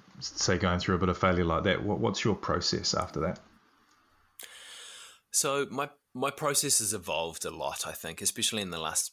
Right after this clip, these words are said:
Speaker 2: sort of three and a half years that I've been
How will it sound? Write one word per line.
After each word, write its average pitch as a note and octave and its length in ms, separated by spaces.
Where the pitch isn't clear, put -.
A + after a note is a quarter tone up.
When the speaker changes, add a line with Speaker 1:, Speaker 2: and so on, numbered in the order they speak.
Speaker 2:
sort - 300
of D#2+ 80
three F2 260
and E2 120
a D#2 40
half D#2+ 300
years D#2+ 380
that D#2+ 280
I've D#2+ 260
been D2+ 600